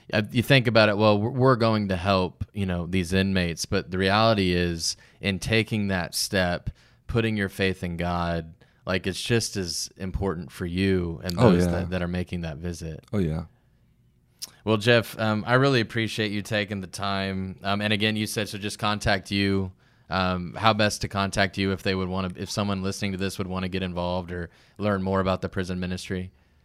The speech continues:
Speaker 2: Um, you know, Matt Revanesi in Lindale.
Speaker 1: Okay.
Speaker 2: He's kind of the guy I g-, I go through for a lot of stuff. Uh, amazing guy.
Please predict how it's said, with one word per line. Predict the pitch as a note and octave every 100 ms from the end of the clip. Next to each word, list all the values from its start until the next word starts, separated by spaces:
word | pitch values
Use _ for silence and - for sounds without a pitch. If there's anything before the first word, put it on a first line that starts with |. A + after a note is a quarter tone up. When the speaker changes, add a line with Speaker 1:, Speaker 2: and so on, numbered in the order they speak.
| _ _ - -
Speaker 2:
Um, | B2+ B2 A#2+ A#2+
you | C3+
know, | C3+
Matt | A#2+ C3+ C#3
Revanesi | B2+ B2+ A2+ A#2 B2 B2+ A#2
in | G2+
Lindale. | A2 A2+ A#2 A#2 A#2
Speaker 1:
Okay. | G#2+ E2
Speaker 2:
He's | G#2 A2+ -
kind | B2 A2
of |
the | G2+
guy | F#2+ G#2 G#2+ G#2
I |
g-, | G2 G2
I | F#2+ G2
go | F#2 G2+
through | G2+ G#2 G2+ G2
for | -
a | F2+
lot | E2+ G2 G#2
of | -
stuff. | - F#2 E2+ E2+ - -
Uh, | F2+ F2 E2
amazing | E2+ F#2 G2 F#2+ F#2+
guy. | F2+ F2 F2 F2